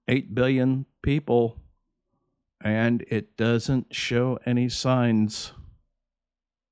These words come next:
of, uh, going the other way. And of course,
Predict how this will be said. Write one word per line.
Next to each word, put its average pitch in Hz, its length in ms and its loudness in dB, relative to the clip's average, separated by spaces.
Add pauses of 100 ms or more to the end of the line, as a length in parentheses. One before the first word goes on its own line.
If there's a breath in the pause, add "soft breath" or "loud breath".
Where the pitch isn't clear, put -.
(280)
of, 110 380 -2 (100)
uh, 113 320 0 (100)
going 123 280 2
the 117 100 2
other 127 160 -2
way. 120 320 -2 (3000)
And 120 160 0
of 120 100 -8
course, 180 680 -2